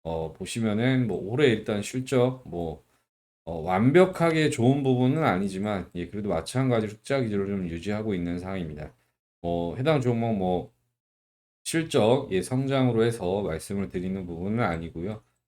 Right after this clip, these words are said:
어, 어쨌든, 어, 그 부채 비율 한번 보면은,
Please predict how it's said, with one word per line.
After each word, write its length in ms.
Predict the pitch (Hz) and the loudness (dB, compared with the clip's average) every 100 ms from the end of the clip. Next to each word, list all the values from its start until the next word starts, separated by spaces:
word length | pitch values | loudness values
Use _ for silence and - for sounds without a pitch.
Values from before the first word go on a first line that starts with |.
| _ | _
어, 220 | 87 85 | -4 -2
어쨌든, 640 | 87 101 123 101 92 123 131 _ _ _ | -4 -2 -2 0 -2 -4 -8 _ _ _
어, 500 | 82 82 80 78 - _ | -6 -4 -4 -6 -12 _
그 360 | - 85 80 - | -10 -8 -8 -8
부채 260 | 110 165 117 | 0 2 4
비율 260 | 92 - _ | 2 -2 _
한번 260 | 113 120 90 | -4 -4 -4
보면은, 600 | 87 85 95 98 76 | -4 -4 -2 -2 -4